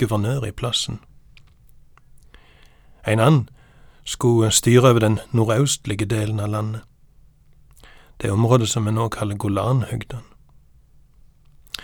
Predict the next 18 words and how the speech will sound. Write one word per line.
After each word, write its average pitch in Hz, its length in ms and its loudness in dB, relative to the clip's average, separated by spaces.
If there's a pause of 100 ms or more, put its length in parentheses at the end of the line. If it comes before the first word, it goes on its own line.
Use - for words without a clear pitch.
(260)
En 120 100 6
tredje 147 360 6
sønn 113 440 2
skulle - 300 -4
styre 123 320 4
over 113 160 0
den 107 180 0 (100)
nordvestlige 113 760 -2
delen 104 340 -2
av 101 140 -4
landet, 104 320 -6 (440)
som 131 160 2
blant 117 220 4
annet 120 240 0
omfattet 123 500 0
landet 113 320 2
langs 104 300 -2 (100)
Genesaretsjøen, 113 960 -4